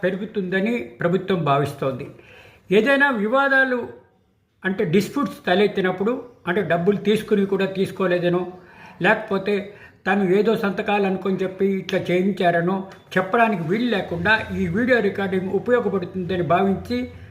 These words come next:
ప్రభుత్వం ఈ పద్ధతిని ప్రవేశపెట్టింది. కొనేవాళ్ళు ఎంత డబ్బుతో కొంటున్నారు, అమ్మేవాళ్ళు ఎంత డబ్బు తీ-, తీసుకుంటున్నారు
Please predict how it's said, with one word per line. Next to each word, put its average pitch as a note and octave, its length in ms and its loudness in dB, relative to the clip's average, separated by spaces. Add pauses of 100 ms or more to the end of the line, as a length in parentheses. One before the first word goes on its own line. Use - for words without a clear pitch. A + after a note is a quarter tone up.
(240)
ప్రభుత్వం A#3 560 0
ఈ G#3 80 -2
పద్ధతిని F3+ 500 0
ప్రవేశపెట్టింది. D3 800 -2 (560)
కొనేవాళ్ళు C4+ 580 4
ఎంత G3+ 340 -2
డబ్బుతో A3 420 0
కొంటున్నారు, F3 680 -2 (400)
అమ్మేవాళ్ళు C4 580 4
ఎంత G3 340 -2
డబ్బు G#3 320 -2
తీ-, - 160 -6
తీసుకుంటున్నారు F#3+ 840 0